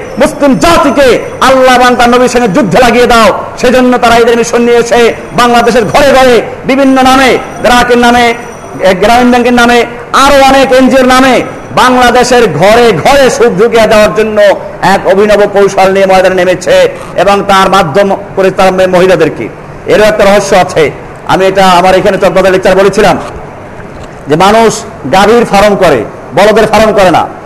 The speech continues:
মানুষ মুরগির ফার্ম করে, মুরগার ফার্ম করে না, জানে যে মুরগি ডিম দেয়, বাচ্চা দেয়,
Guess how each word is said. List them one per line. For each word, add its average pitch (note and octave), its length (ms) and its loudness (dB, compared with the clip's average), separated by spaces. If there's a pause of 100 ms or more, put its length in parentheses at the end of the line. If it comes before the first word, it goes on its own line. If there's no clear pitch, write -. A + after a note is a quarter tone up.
(320)
মানুষ A#3 360 0
মুরগির A#3+ 380 0
ফার্ম B3 280 2
করে, G#3+ 320 2 (500)
মুরগার C4 400 2
ফার্ম C4 300 2
করে A#3+ 160 2
না, A#3+ 120 2
জানে A#3+ 220 2
যে A#3+ 100 2
মুরগি B3 300 2
ডিম B3 220 2
দেয়, G#3 260 2
বাচ্চা A3+ 320 0
দেয়, G#3+ 240 2